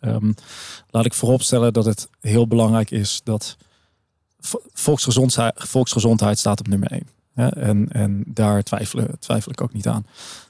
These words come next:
Alleen, het is niet uit te leggen dat een enorm vervuilend evenement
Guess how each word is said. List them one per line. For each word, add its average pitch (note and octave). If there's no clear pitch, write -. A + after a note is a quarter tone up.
Alleen, A2
het B2
is C3
niet C3+
uit D3
te -
leggen B2
dat G#2+
een G#2+
enorm C3
vervuilend A2+
evenement G#2+